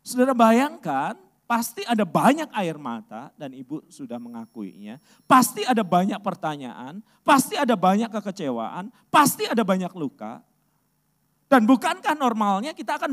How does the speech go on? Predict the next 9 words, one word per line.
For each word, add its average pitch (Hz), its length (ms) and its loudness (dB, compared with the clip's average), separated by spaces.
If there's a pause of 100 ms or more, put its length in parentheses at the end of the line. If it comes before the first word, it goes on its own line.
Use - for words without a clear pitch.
berkata 240 560 -2 (240)
bahwa, 214 320 -2
"Sini, 285 560 -12 (240)
nggak 277 240 -8
apa-apa, 254 560 -4 (160)
saya 196 160 -8 (160)
ajak 214 400 -6
untuk 165 320 -12
ngopi." 151 560 -12